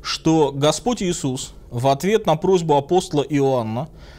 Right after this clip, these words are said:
обещал ему вечную жизнь на земле до самого второго пришествия. То есть, что апостол Иоанн никогда не умрет, но будет жить на земле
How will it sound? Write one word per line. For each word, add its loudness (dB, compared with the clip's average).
обещал 2
ему 2
вечную 0
жизнь 0
на -2
земле 0
до 0
самого -4
второго -2
пришествия. -8
То -6
есть, -6
что -2
апостол -2
Иоанн -2
никогда -4
не -6
умрет, -4
но -4
будет -4
жить -4
на -4
земле -4